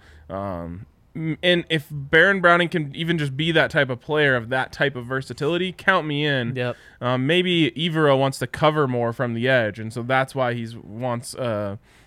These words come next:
Speaker 1: Browning there. Is he saying, like, "Okay, well, we can, you know, line him up outside. He can run out and cover the flat," whatever it may be. But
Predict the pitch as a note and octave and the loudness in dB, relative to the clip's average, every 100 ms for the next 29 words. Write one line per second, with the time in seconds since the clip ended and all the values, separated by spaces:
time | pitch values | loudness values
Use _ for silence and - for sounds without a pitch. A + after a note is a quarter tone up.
0 | _ - C#3+ C#3+ C3 A2+ G#2+ G#2 A#2 A2+ | _ 2 4 4 2 0 -2 -2 -6 -2
1 | A#2+ A#2 A2 G2+ F#2+ - _ _ _ _ | 0 0 -2 -4 -6 -10 _ _ _ _
2 | _ - B2+ A#2+ A#2+ A2+ - - B2 B2 | _ -4 2 2 4 2 -2 -6 -6 -2
3 | C3 A#2 A2+ A2 G#2+ _ _ - B2 A2 | -2 -2 -2 -4 -8 _ _ -4 -2 0
4 | B2 C3 C3 C3 A#2 A2+ - F3+ E3+ D3+ | 2 2 2 0 0 -2 0 4 6 6
5 | C3 B2+ B2 A#2+ A2+ A2+ B2+ A2+ A2 - | 2 -4 -4 -2 -2 -4 -6 -6 -8 -4
6 | E3 D#3+ D#3 - - - - - - D#3 | -2 -2 -6 -12 -20 -20 -20 -12 0 2
7 | D3+ C#3 C3+ B2+ B2 A#2 A2+ B2+ | 4 4 4 2 2 0 4 4